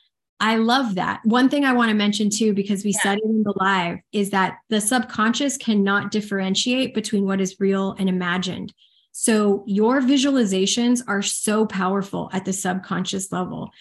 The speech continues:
Speaker 1: Um, a way to think about that is if I said to you the word pineapple, already in your mind, a pineapple, a picture of a pineapple has fired,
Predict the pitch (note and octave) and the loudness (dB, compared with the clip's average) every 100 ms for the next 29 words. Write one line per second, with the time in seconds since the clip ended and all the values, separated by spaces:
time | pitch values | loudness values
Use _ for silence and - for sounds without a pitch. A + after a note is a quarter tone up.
0 | - - - G#3 G3 F#3+ - G#3+ G#3+ A3 | -20 -20 -2 2 2 0 0 0 4 4
1 | A#3 A3+ A3 A3+ G#3+ F#3+ F#3 F#3+ F#3 F#3 | 2 0 0 0 2 0 0 0 0 0
2 | - G3+ G3 F#3 F#3 - - _ _ - | -2 0 2 2 -2 -6 -12 _ _ -2
3 | G#3 A#3 A#3+ A#3+ A#3+ A#3+ - C4+ C4 A3+ | 0 2 2 2 2 0 2 0 2 2
4 | G#3 G#3 G3 - F#3+ F#3 F#3 F3+ F#3+ F3 | 2 0 0 -2 -2 0 -2 -2 -4 -4
5 | F#3 _ _ _ - A3 A#3 A#3 B3 B3 | -6 _ _ _ -2 0 2 2 4 4
6 | A3+ G3+ F#3+ F3+ F3+ F#3 F#3 _ - G3 | 4 2 0 -2 -2 -4 -6 _ -6 -4
7 | G#3 F#3+ F#3+ F#3 F#3+ F#3 F#3 A#3 - A3+ | 0 0 0 0 -2 -4 -2 -4 -2 -2
8 | G#3 G3+ G#3 G3 G3 F#3+ G3 F#3 F#3 - | -2 -2 -2 -2 -2 -2 -4 -2 -4 -4
9 | F#3+ F#3+ G3 G3 F#3+ | -2 0 0 -2 -4